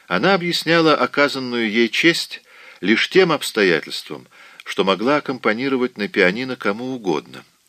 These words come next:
даже девицам Маклюр, которые любили петь дуэтом, хотя им медведь на ухо наступил. На самом же деле объяснялось это тем, что Мелани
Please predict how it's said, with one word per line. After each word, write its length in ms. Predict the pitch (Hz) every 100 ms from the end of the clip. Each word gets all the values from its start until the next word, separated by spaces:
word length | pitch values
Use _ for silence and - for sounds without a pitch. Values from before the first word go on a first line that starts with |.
| _ -
даже 440 | 80 104 143 147
девицам 560 | 120 98 98 131 - 127
Маклюр, 640 | 135 147 117 - 76 65 - - - - -
которые 640 | 90 90 95 92 90 87
любили 420 | 92 87 85 87 85
петь 300 | - 85 78
дуэтом, 420 | 87 139 - 90
хотя 440 | - 82 98 98
им 240 | - 95 98
медведь 540 | 104 107 107 90 -
на 200 | 82 76
ухо 240 | 67 - 76
наступил. 540 | 69 - 85 - - _ _ _ _ _ _ _ _ _ _ _ _ _ -
На 120 | 90
самом 380 | - 202 185 107
же 140 | 98
деле 300 | 82 78 71
объяснялось 760 | - 85 87 - 92 85 80 85
это 180 | -
тем, 240 | - 170 175
что 320 | - - 80
Мелани 560 | 87 180 190 180 175